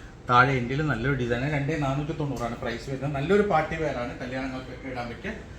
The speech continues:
നല്ലൊരു പാർട്ടി വെയർ ആണ്. ഇതാണ് അതിന്റെ ഷാൾ വരുന്നത്.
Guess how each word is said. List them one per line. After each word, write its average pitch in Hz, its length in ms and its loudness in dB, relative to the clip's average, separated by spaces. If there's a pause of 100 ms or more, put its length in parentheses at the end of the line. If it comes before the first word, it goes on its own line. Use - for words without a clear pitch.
(200)
നല്ലൊരു 190 340 0
പാർട്ടി 135 280 0
വെയർ 107 160 -6
ആണ്. - 200 -8
ഇതാണ് 151 160 -4
അതിന്റെ 135 400 -6 (680)
ഷാൾ 160 260 4
വരുന്നത്. 101 440 -6